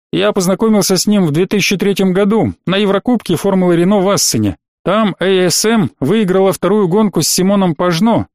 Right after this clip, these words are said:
а Льюис финишировал следом. Было видно, что он отличный пилот. И в две тысячи четвертом году Хэмилтон вместе с Manor Motorsport перешел в Евросерию Формулы три и начал конкурировать с нами. Тот сезон для него складывался непросто, потому что и он, и команда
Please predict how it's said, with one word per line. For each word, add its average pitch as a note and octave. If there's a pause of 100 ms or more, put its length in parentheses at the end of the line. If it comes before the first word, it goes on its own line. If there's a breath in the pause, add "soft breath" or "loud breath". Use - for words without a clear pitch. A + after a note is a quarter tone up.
а C#3
Льюис F3
финишировал G3
следом. D#3+ (260)
Было F#3+
видно, G3+
что F3+
он F#3
отличный G3
пилот. G3 (260)
И G3+
в F#3
две E3+
тысячи G#3
четвертом F3+
году D#3+
Хэмилтон F#3
вместе E3+
с -
Manor F3
Motorsport F3 (100)
перешел D#3
в D#3
Евросерию F3
Формулы G3
три D#3+ (140)
и G#3
начал G3+
конкурировать F3+
с -
нами. C#3+ (960)
Тот C#4+
сезон F#3+
для F3+
него F3+
складывался F3
непросто, F3+
потому E3+
что -
и D3+
он, F#3
и C#3
команда D#3